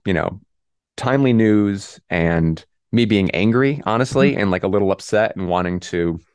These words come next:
Speaker 1: critique.
Speaker 2: Yep.
Speaker 1: Um, s-, but now through that, right, I was like, "Oh, that's a cool idea. I'm gonna start writing it." And as I was, like,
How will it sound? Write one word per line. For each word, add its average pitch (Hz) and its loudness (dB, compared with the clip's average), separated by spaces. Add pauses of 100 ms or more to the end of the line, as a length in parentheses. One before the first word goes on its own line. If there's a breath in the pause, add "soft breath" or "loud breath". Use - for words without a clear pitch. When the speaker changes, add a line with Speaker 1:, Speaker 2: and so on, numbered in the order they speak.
(140)
Speaker 1:
critique. - -2 (320)
Speaker 2:
Yep. 160 -8 (560 soft breath)
Speaker 1:
Um, 80 -2 (600 soft breath)
s-, - -16
but 113 0
now 104 0
through 175 0
that, 80 0
right, 87 0
I 98 -2
was 92 -2
like, 107 -4
"Oh, 131 4
that's 110 -2
a - -10
cool 95 -4
idea. 110 0
I'm 107 -2
gonna 90 -2
start 85 -4
writing 110 0
it." 107 0 (460)
And 107 -4
as 107 0
I 101 4
was, 98 -2
like, 90 -2